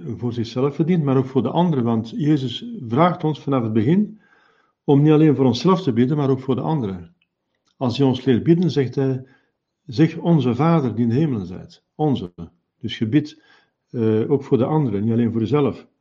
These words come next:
Dus die heiligen hebben dus uit gehoorzaamheid aan Jezus en ook uit naaste liefde, eh, voor de anderen gebeden. Dus dat zijn geweldige genaden, niet alleen voor zichzelf, maar voor de anderen. Eh,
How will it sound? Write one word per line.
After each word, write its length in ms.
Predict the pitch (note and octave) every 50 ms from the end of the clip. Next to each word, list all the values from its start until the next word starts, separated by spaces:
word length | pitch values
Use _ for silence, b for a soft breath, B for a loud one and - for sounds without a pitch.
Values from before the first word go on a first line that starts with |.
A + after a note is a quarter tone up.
| _ _ _ _ _ _ _ _ _ - - -
Dus 180 | A2 A#2 A2
die 120 | G#2+ A#2 A2
heiligen 360 | A2+ D3 D#3 D3 B2+ B2 C3
hebben 440 | B2+ A#2 A2+ A#2+ A#2+ A#2 - - - - A2+
dus 400 | A2+ A2 A#2 - - - - - _ _ _ _ _ _
uit 220 | - A#2+ A#2 A#2 -
gehoorzaamheid 520 | A#2 C3 C3+ A2 B2 A#2+ A#2 A#2+ A2 A2+
aan 140 | A2 G2 G2
Jezus 420 | A2+ C#3 E3 D#3+ C#3 C3 A2 -
en 140 | A2+ G#2+ G#2+
ook 140 | G#2 - -
uit 300 | G#2 G2 F2+ - - - G3 A#3
naaste 420 | B2 G#2+ A2 B2 D3 C#3+ - -
liefde, 360 | G2+ G2+ F#2+ G2+ B2+ D#3+ E3+ E3+ B B B B B B B B B B B B _ _ _ - A#3
eh, 520 | D#3 A#2+ A2 A2 G#2 G#2 G2+ G2+ G2 F#2+ F#2 F#2+ A2 - -
voor 160 | A2+ A2+ B2 A2+
de 100 | A2+ -
anderen 360 | C#3 C#3 C#3 C3+ B2 A#2 G#2+
gebeden. 540 | G#2+ G#2 G2+ G#2+ A2+ B2+ C#3 F3+ G#3 G#3+ G3+ - _ _ _ _ _ _ - - -
Dus 120 | B2+ A2
dat 100 | A2 A#2
zijn 180 | - B2+ B2+ A#2
geweldige 680 | A#2 A#2+ C#3 D#3+ D3+ C#3 C3 A#2 A#2+ B2 B2 A#2 A#2 -
genaden, 880 | - - A2+ A2+ A2+ C#3 E3 F3+ F3 E3 C#3+ B2+ A2 A2 A#2+ A#2 A#2 B2
niet 120 | C3 C3+
alleen 240 | C#3 B2+ C3+ C3+ A#2+
voor 100 | G#2+ A#2+
zichzelf, 480 | A2 A#2 A2+ A2 - - F3+ F3+ E3+ F3
maar 140 | - B2+ G#2+
voor 120 | A2+ A2+
de 100 | G#2 A#2+
anderen. 480 | C#3 D#3 E3 C#3 G#2+ G2 A2 D3 F#3+ - _ _ _ _ _ _ _ _ _ _ _ _ _ _ _ _ _ _ _ _ _ _ _ _ _ _ _ _ _ -
Eh, 100 | -